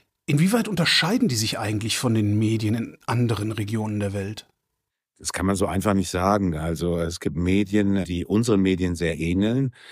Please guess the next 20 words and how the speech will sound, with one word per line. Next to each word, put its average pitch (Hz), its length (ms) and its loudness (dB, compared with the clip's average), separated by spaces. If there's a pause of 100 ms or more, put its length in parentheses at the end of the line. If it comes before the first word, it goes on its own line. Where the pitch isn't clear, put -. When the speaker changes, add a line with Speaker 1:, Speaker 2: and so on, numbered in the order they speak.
(300)
Speaker 2:
Was 92 160 -2
vielleicht 101 300 2
viel 92 240 0
wichtiger 113 420 2
ist, 90 220 -2
ist, 92 240 -4
dass 90 320 0 (280)
einfach 95 540 -2
es 95 220 -2
eine 98 320 2
enorme 120 460 4
Zuschauerschaft 90 840 -2
gibt. 78 280 -6
Es 78 160 -6
gibt - 260 -6
über 92 360 0
ein 87 160 -2
Dutzend 101 300 -2
arabische 85 460 -4
Länder, 110 480 0